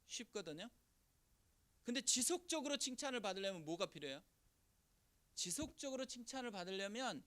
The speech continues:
인격화가 돼야 돼요. 그것이 자기의 인격이 되지 않는 한에는 지속적인 칭찬은 불가능해요. 그러니까 한 가지 뭔가를 반짝 잘할 수는 있잖아요. 그러니까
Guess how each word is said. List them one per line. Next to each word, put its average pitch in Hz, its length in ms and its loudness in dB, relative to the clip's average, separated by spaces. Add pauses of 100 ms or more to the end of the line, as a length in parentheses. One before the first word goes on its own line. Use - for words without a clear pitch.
(400)
인격화가 180 800 -4
돼야 - 180 -14
돼요. - 160 -20 (960)
그것이 226 640 4 (280)
자기의 214 560 4
인격이 262 720 2
되지 202 320 0
않는 220 320 2
한에는 220 560 -2 (380)
지속적인 254 800 2
칭찬은 240 520 -6
불가능해요. 120 560 -8 (560)
그러니까 - 220 -12 (140)
한 302 200 0
가지 302 220 6
뭔가를 247 400 4
반짝 226 340 2
잘할 180 280 -2
수는 196 220 -6
있잖아요. 143 520 -8 (540)
그러니까 - 200 -20